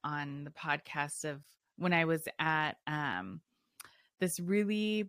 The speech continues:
pretty gardens in, um, Corona Del Mar, like, really beautiful. And Corona Del Mar, Del Mar is very beautiful.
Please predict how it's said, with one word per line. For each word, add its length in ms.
pretty 360
gardens 920
in, 600
um, 220
Corona 340
Del 200
Mar, 320
like, 240
really 380
beautiful. 640
And 160
Corona 300
Del 140
Mar, 180
Del 220
Mar 260
is 160
very 360
beautiful. 680